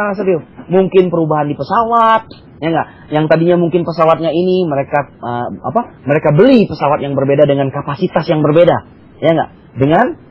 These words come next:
apa namanya? Apa produk yang berbeda dan layanan yang berbeda. Lalu yang kedua, logonya mereka ganti. Kita ingat logo, eh, pesawat Garuda Indonesia berubah ya. Yang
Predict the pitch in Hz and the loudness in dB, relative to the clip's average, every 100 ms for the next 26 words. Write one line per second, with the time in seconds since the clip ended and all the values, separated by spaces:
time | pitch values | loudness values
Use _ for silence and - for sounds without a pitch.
0 | - 120 175 185 180 190 240 - - - | -14 -2 0 2 2 0 -2 -6 -20 -12
1 | - 123 160 170 165 131 208 240 214 220 | -8 0 2 2 0 -2 2 2 2 2
2 | 190 170 156 135 120 170 165 180 208 240 | 2 2 2 0 2 2 4 2 2 -2
3 | 202 170 151 139 120 101 - - - - | -6 -4 -4 -4 -4 -10 -16 -20 -8 2
4 | 175 202 196 214 208 165 - 226 233 190 | 2 2 0 2 0 0 4 6 6 4
5 | 330 359 294 247 196 175 156 135 90 - | 2 2 -4 -4 -2 -2 -4 -8 -12 -10
6 | 151 180 196 156 170 160 165 156 _ _ | -4 -2 -2 0 0 0 -2 -4 _ _
7 | - 151 143 160 156 143 151 147 160 175 | -4 -2 0 0 0 0 2 2 2 -2
8 | 170 247 294 - _ - - - 156 254 | 0 0 -2 -6 _ -20 -20 -2 0 2
9 | 220 196 254 - - - - 151 | 2 4 2 0 -8 -18 -8 -8